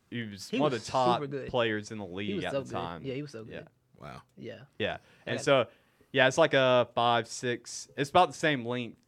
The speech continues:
Speaker 1: as, uh,
Speaker 2: Mm.
Speaker 1: Tiger King.
Speaker 2: Yeah.
Speaker 1: It's less episodes, but they're just longer and really good,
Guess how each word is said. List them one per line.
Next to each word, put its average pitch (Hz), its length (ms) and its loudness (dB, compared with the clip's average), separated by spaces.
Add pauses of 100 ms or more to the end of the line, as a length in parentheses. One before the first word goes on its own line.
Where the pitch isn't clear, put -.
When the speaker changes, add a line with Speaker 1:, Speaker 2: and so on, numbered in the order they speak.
(140)
Speaker 1:
as, 104 640 -2
uh, 98 180 -2
Speaker 2:
Mm. 123 120 -4
Speaker 1:
Tiger 107 300 -2
King. 98 340 -8
Speaker 2:
Yeah. 117 260 -10
Speaker 1:
It's - 300 -4
less 147 300 2
episodes, 139 520 -2
but 120 120 -2
they're 113 120 -6
just 107 200 -12
longer 107 520 -6 (340)
and 98 500 -4 (320)
really 117 280 4
good, 92 360 -2